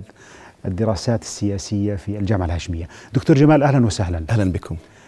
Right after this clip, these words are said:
Speaker 1: من أين أتيت بهذا المصطلح ال-، الدبلوماسية الدينية؟ يعني هو رأيت لك أحد الأبحاث وأنت استخدمت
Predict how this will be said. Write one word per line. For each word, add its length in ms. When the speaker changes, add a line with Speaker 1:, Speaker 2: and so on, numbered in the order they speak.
Speaker 1:
من 120
أين 220
أتيت 400
بهذا 340
المصطلح 760
ال-، 440
الدبلوماسية 800
الدينية؟ 460
يعني 280
هو 560
رأيت 260
لك 200
أحد 400
الأبحاث 500
وأنت 340
استخدمت 840